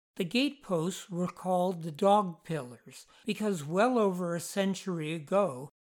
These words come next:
there had indeed been either stone dogs or lions which looked like dogs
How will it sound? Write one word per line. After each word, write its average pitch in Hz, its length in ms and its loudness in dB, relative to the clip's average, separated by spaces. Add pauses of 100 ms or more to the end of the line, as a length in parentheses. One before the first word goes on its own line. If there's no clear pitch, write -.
there 180 160 0
had 220 400 0
indeed 175 720 -2 (300)
been 180 260 4
either 170 460 0
stone 202 600 0
dogs 165 800 -2
or 160 220 -2
lions 175 800 -2
which 160 260 -8
looked 254 300 0
like 156 280 -8
dogs 143 560 -4